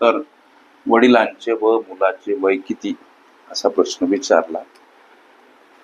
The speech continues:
प्रश्न सोडवायचा कसा लेकरांनो? इथं वय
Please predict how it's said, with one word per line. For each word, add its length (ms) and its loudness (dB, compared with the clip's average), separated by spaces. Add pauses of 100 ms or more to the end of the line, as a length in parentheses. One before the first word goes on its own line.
(480)
प्रश्न 340 2
सोडवायचा 560 2
कसा 500 2
लेकरांनो? 460 -2
इथं 320 -6
वय 180 2